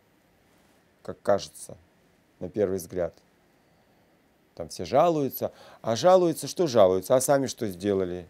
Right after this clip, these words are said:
для того, чтобы было что-то? Ну, так все жаловаться так любим. Ну, а ты что-то сделал? Сразу задумается. Был хоть один раз в год в детском доме?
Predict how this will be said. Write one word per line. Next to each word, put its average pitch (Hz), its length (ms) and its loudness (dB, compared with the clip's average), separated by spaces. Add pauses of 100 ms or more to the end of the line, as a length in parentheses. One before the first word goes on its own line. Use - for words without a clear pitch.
для 101 120 -8
того, 113 200 2
чтобы 98 300 -8
было 92 300 -2
что-то? 87 500 -10 (880)
Ну, - 60 -18
так 120 160 -12
все 131 120 -6
жаловаться 143 480 0
так 110 160 -10
любим. 90 340 -6 (800)
Ну, 165 160 -2
а 185 80 4
ты 190 100 -4
что-то 180 280 -4
сделал? 151 500 0 (2000)
Сразу 156 260 2
задумается. 101 840 -2 (2500)
Был 180 320 4 (160)
хоть 117 200 -4
один 120 300 -4
раз 117 380 6
в 101 80 -12
год 110 260 2
в 98 40 -14
детском 104 400 -6
доме? 87 360 -4